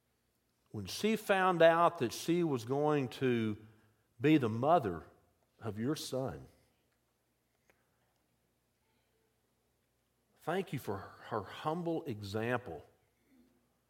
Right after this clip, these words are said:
And help us to have a spirit of humility, that when you call on us to be about something, that we will answer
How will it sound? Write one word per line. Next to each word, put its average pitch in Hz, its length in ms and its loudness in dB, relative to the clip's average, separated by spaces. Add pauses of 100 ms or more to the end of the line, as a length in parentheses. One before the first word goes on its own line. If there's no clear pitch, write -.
(220)
And 113 80 -8
help 190 340 2
us 180 280 8
to 147 100 -2
have 131 180 4
a 110 80 -2
spirit 170 500 4
of 131 180 0
humility, 123 840 2 (1600)
that 139 180 6
when 123 220 0
you 180 200 0
call 196 720 8
on 156 300 6
us 139 520 6 (840)
to 123 100 0
be 123 220 4
about 123 440 8
something, 92 540 -6 (380)
that 113 200 -2
we 135 140 2
will 104 280 0
answer 139 560 0